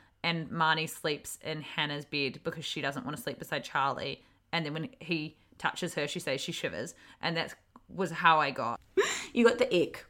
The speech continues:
Speaker 2: with your long-term
Speaker 1: Yeah,
Speaker 2: partner,
Speaker 1: yeah,
Speaker 2: basically.
Speaker 1: yeah. It took me a year longer than it should have for me to end the relationship because I was so afraid of hurting him, and also because I was so afraid that I wouldn't find someone that was as compatible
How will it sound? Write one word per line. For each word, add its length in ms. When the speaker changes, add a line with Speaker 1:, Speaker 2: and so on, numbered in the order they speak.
Speaker 2:
with 120
your 300
long-term 440
Speaker 1:
Yeah, 380
Speaker 2:
partner, 200
Speaker 1:
yeah, 260
Speaker 2:
basically. 160
Speaker 1:
yeah. 280
It 160
took 260
me 300
a 60
year 380
longer 340
than 120
it 120
should 180
have 200
for 200
me 120
to 180
end 160
the 40
relationship 800
because 480
I 120
was 140
so 220
afraid 400
of 80
hurting 400
him, 380
and 140
also 320
because 360
I 100
was 120
so 140
afraid 360
that 100
I 40
wouldn't 240
find 200
someone 300
that 120
was 140
as 220
compatible 760